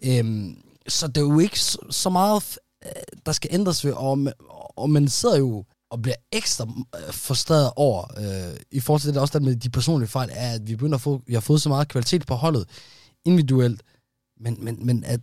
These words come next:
at holdpositionerne stadig lægger på den måde, og, og, og du ved, der kan være den der form for,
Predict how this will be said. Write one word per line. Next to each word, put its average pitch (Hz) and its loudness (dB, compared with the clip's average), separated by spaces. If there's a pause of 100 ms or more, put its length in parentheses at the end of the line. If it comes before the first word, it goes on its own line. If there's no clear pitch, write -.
(100)
at 110 -6
holdpositionerne 131 2
stadig 147 2
lægger 143 4
på 127 -2
den 123 2
måde, 123 2
og, 104 -8
og, 120 -10
og 120 -12
du 131 -2
ved, 131 0
der 120 -2
kan 123 -2
være 135 2
den 175 2
der 165 2
form 190 2
for, 110 0